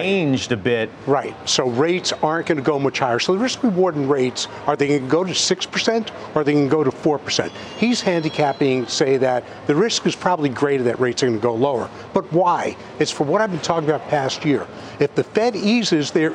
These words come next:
Speaker 2: easing 'cause the market's gonna be in a tailspin 'cause the economy's in a tailspin. So what you're seeing are algos drive the market up,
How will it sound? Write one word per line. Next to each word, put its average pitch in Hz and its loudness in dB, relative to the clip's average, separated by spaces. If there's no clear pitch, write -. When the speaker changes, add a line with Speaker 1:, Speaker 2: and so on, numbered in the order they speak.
Speaker 2:
easing 190 2
'cause 170 0
the - 2
market's 156 -2
gonna 151 0
be 147 2
in 131 2
a 117 -2
tailspin 147 -2
'cause 120 -2
the 131 0
economy's 143 -2
in 113 -4
a - -12
tailspin. 107 -6
So 156 2
what 208 0
you're 240 2
seeing 185 2
are 127 -2
algos 147 0
drive 143 0
the 165 0
market 139 0
up, 113 0